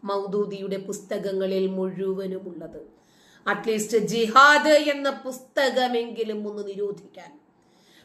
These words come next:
ഖുർആൻ എന്ന ജിഹാദി പുസ്തകം, ലക്ഷണമൊത്ത വർഗീയത നിറഞ്ഞ പുസ്തകം, ഈ പുസ്തകം ഒന്ന് വിചാരണ ചെയ്യാൻ, ഇത് റെഡ്യൂസ് ചെയ്യണമെന്ന് ആവശ്യപ്പെടാൻ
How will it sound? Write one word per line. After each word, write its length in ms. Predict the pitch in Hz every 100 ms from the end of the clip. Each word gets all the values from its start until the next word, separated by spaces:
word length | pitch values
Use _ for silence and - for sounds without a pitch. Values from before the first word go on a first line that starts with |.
| _
ഖുർആൻ 480 | 220 247 262 269 269
എന്ന 240 | 269 269
ജിഹാദി 680 | 233 254 214 254 285 277 277
പുസ്തകം, 500 | 277 269 - 247 254
ലക്ഷണമൊത്ത 760 | 247 240 - 254 247 240 240 233
വർഗീയത 600 | 226 233 220 240 240 226
നിറഞ്ഞ 360 | 220 214 214 208
പുസ്തകം, 600 | 208 208 - - - - _ _ _ _
ഈ 240 | 208 214 214
പുസ്തകം 520 | 208 - 202 208 202
ഒന്ന് 160 | 196
വിചാരണ 680 | 196 190 202 214 202 196 190
ചെയ്യാൻ, 480 | 185 226 208 185 - - _ - -
ഇത് 240 | 233 269
റെഡ്യൂസ് 720 | 262 277 208 294 294 285 262 -
ചെയ്യണമെന്ന് 720 | 277 269 254 254 254 247 240
ആവശ്യപ്പെടാൻ 800 | 226 233 - 214 208 214 180